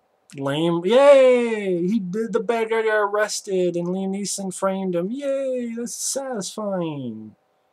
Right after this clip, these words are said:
First film, guy tries to tell Liam Neeson, Neeson just shoots him in the head. Cool. No bullshit. Here,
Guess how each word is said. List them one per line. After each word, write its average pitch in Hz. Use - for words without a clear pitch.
First 190
film, 208
guy 165
tries 175
to 170
tell 175
Liam 165
Neeson, 170
Neeson 170
just 147
shoots 160
him 151
in 135
the 127
head. 107
Cool. 359
No 185
bullshit. 262
Here, 277